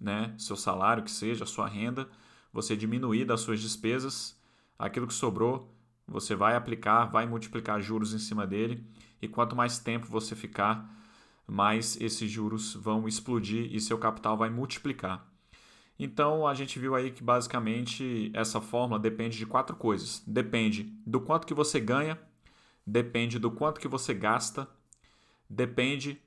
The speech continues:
dos juros dos seus investimentos, né, da taxa de retorno das aquelas aplicações financeiras que você vai fazer, e também depende do tempo. Tá OK, pessoal?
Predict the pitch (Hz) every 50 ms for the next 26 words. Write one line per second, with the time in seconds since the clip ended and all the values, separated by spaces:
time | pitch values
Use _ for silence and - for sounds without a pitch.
0 | _ - - 110 135 135 117 113 120 147 180 196 170 131 107 117 117 - - 120
1 | 110 104 104 107 107 107 - 107 98 104 123 151 147 - - 117 123 117 107 107
2 | 107 - 120 139 143 - 147 - 139 131 139 117 - - 135 151 170 165 127 98
3 | - - - - - - _ _ _ - 104 101 107 107 110 113 113 110 113 107
4 | 110 113 110 - 110 110 - 127 123 120 - 123 110 107 107 110 117 110 110 -
5 | 113 107 107 104 101 104 - - 95 92 92 104 117 113 113 - - - - -
6 | _ _ _ _ _ _ - 117 117 131 123 117 120 123 120 123 117 - 123 123
7 | 127 123 135 139 - - - 120 113 110 107 - - - - - - - _ _
8 | _ _ _ _ _ _ _ _ _ _ - - - _ - 101 98 92 95 120
9 | 117 117 113 101 - - 92 92 - -